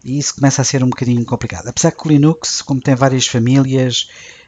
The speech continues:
eh, as coisas não são iguais. Nem os pacotes deb, quer dizer, são iguais. Eu não posso instalar um pacote deb que tem, eh, caminhos diferentes. Por exemplo, se for um, um pacote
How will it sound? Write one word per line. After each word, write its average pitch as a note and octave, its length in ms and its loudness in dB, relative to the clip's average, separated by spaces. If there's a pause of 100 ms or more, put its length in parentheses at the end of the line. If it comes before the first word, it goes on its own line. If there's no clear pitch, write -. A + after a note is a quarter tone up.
(200)
eh, B2+ 380 4
as A2+ 80 -4
coisas C3 200 -2
não C3+ 120 0
são C#3+ 180 0
iguais. G#2 320 -2
Nem C3 120 4
os B2+ 100 0
pacotes - 440 0
deb, A2 480 2
quer - 120 -16
dizer, G#2 240 -12
são - 200 -2
iguais. A2+ 420 -2
Eu B2 80 -4
não B2+ 80 0
posso C3 240 -2
instalar B2 280 0
um A#2 80 -2
pacote - 380 -8
deb A2+ 180 -2 (120)
que G#2+ 260 -8 (440)
tem, A#2+ 300 0 (120)
eh, A2+ 280 -8
caminhos B2+ 680 -2
diferentes. A2+ 800 -4 (400)
Por A2 60 -10
exemplo, G#2+ 160 -4
se - 60 -10
for A2+ 120 -4
um, G#2+ 240 -2
um G#2 100 -8
pacote - 560 -8